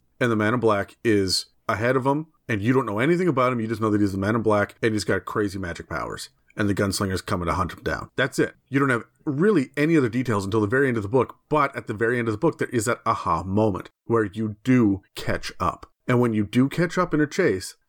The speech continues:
I, I, I think of the idea of there being a bunch of people sitting around a campfire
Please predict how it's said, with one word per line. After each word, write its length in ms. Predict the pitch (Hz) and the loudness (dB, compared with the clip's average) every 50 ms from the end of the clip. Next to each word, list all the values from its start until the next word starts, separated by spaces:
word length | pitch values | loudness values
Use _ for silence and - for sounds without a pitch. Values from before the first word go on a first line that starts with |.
| _ _ - | _ _ -2
I, 120 | 110 117 - - | -2 -2 0 -2
I, 100 | 120 113 - - - | -4 -6 -6 -6 -4
I 80 | 127 117 | -4 -2
think 240 | - 147 139 131 | 0 -2 -2 0
of 140 | - 135 110 | 0 -2 0
the 300 | 117 127 123 120 123 - - | 2 2 4 2 2 0 0
idea 420 | 117 117 117 107 120 120 120 117 117 | 0 0 2 2 2 2 4 4 2
of 360 | - - 113 110 110 104 101 | 2 2 2 2 2 2 2
there 160 | 123 117 110 | 2 2 2
being 220 | 104 113 117 113 110 | 2 2 0 0 0
a 60 | 104 | 0
bunch 200 | 104 113 107 - | 0 0 -2 -4
of 60 | - | -6
people 180 | 120 110 - 113 | -6 -4 -4 -4
sitting 220 | - 117 - 113 | -4 -2 -2 -2
around 100 | 110 98 | -2 -4
a 60 | - | -4
campfire 600 | - - 120 123 - - 98 90 82 85 87 - | -4 -2 -2 -2 -2 -2 -4 -2 -2 -2 -4 -6